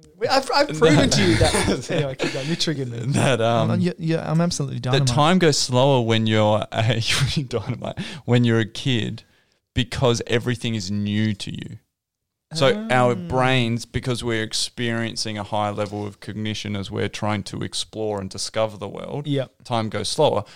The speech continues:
Speaker 2: Whereas now, as we're growing up, we are doing normal things in normal patterns with normal routines,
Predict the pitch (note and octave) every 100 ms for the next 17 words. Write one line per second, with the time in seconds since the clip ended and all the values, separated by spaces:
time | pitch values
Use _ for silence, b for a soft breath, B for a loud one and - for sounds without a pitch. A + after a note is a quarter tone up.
0 | B - B2 A2+ G2 A#2+ C#3 A2 A2 A2+
1 | G#2 A2+ G2 G#2+ G#2+ A#2 G#2 - - A#2
2 | A#2 A2+ A2 G#2 G#2+ A2 A#2 A#2 A2 G#2+
3 | - G#2+ G#2 G#2 G#2 G#2 G#2 A2 A2 G#2
4 | - A2 G#2+ F#2+ G#2 G#2+ A2 G#2 G#2+ A2
5 | A2+ G#2+ G#2+ G2+ G2+ - A#2 G#2 A2+ A#2+